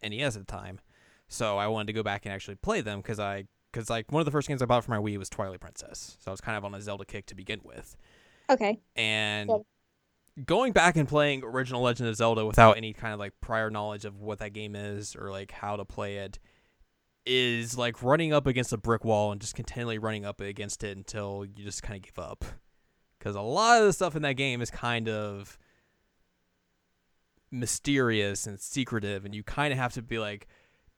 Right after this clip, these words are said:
Speaker 1: going out and exploring everything just to, like, figure out what the
Speaker 2: <laughs>
Speaker 1: heck you're supposed to do or where you're supposed to go. So for, like,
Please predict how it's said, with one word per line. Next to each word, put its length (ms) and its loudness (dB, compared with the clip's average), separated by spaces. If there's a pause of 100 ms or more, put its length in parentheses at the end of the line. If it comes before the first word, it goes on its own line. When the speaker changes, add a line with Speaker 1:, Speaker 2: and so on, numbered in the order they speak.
Speaker 1:
going 320 4
out 180 0
and 80 -8
exploring 680 0
everything 500 -6
just 180 -14
to, 60 -4
like, 180 -4
figure 300 -4
out 80 -2 (200)
what 180 2
the 80 4
Speaker 2:
<laughs> 120 -4
Speaker 1:
heck 160 -2
you're 80 -2
supposed 280 -2
to 60 -12
do 240 0
or 140 0
where 340 4
you're 120 0
supposed 300 -4
to 60 -6
go. 400 -2 (360)
So 180 6
for, 200 4
like, 300 4